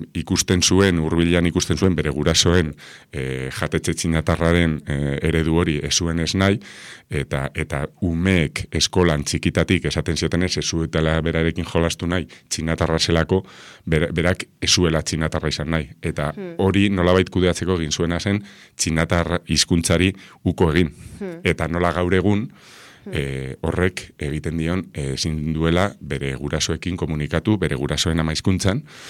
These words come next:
Speaker 2: Hmm.
Speaker 1: eta orduan komunikatzen diren erdizka, pues, eh, pues, erdi txinate-, er-, erdi txineraz, erdi gazteleraz,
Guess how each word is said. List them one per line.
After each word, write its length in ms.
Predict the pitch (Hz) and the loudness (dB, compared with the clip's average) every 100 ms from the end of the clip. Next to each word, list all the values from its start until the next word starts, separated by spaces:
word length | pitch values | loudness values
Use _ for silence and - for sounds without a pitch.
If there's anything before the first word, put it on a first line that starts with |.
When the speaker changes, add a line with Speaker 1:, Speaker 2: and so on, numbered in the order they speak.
| - | -12
Speaker 2:
Hmm. 240 | 190 165 170 | -10 -12 -4
Speaker 1:
eta 220 | 85 80 | -2 -2
orduan 260 | 73 76 87 | -2 -2 -2
komunikatzen 560 | 76 78 80 80 - 80 | -2 -2 -2 -2 -2 -2
diren 320 | 82 92 92 | 0 0 0
erdizka, 520 | 73 76 78 - 101 | -4 -4 -4 0 0
pues, 240 | 80 71 76 | 0 -6 -6
eh, 460 | 65 64 62 62 67 - | -6 -6 -8 -10 -14 -18
pues, 180 | - 69 | -12 -6
erdi 260 | 71 - 71 | -6 -4 -6
txinate-, 800 | - 73 78 78 85 85 82 82 | -6 -4 -2 0 0 2 2 0
er-, 260 | 80 82 - | -2 -4 -2
erdi 240 | 82 78 78 | -2 0 0
txineraz, 640 | - 82 87 98 110 - | 0 2 4 6 4 4
erdi 400 | 78 67 73 71 | 0 0 0 0
gazteleraz, 720 | 71 - - 80 76 90 107 | -2 -2 0 2 2 2 0